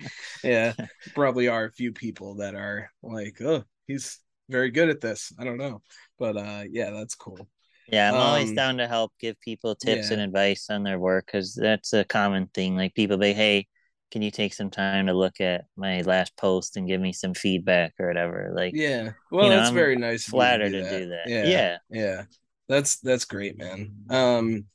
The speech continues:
Speaker 2: cool. All right. Well, this has been awesome, dude. I,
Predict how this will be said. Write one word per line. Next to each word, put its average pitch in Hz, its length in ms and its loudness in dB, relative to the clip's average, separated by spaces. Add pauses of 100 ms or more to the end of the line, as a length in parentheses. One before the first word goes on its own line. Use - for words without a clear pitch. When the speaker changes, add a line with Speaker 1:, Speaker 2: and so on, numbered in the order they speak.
(640)
Speaker 2:
cool. 165 480 4 (160)
All 156 140 6
right. 175 380 6
Well, 147 460 2 (280)
this 165 200 -6
has 202 100 -10
been 165 200 0
awesome, 123 480 -4
dude. 113 300 -8 (220)
I, 120 60 -8